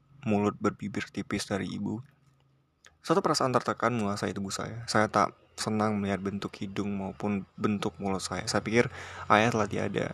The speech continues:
tetap-, tapi di sini dia hidup dalam wujud hidung yang besar, jelek dan bulat. Juga ibu telah meninggal, tapi terus hidup di dalam wujud mulut berbibir tipis ini. Dan inilah saya, tak berubah, Firdaus. Yang itu-itu juga.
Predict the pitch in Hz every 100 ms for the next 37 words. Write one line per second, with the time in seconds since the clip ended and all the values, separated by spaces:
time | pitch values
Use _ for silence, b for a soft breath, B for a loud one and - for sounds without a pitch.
0 | - - 104 - - 107 127 113 110 104
1 | - - B B - 127 123 110 110 104
2 | 101 101 101 107 98 - 104 101 101 95
3 | 92 - - 123 - 104 98 - 95 95
4 | 95 104 - - - - - - B B
5 | B 110 113 110 113 104 113 110 101 98
6 | 98 98 101 107 - - 98 101 107 104
7 | 98 - - - 104 - 98 98 104 104
8 | 104 104 98 101 107 - 101 - 101 -
9 | 101 - - - 101 - - 120 127 -
10 | 101 101 98 101 143 - - B B B
11 | B - - 110 104 98 110 - _ _
12 | _ - 113 101 95 90 110 - - B
13 | B B B - 98 95 101 101 101 113
14 | 123 113 -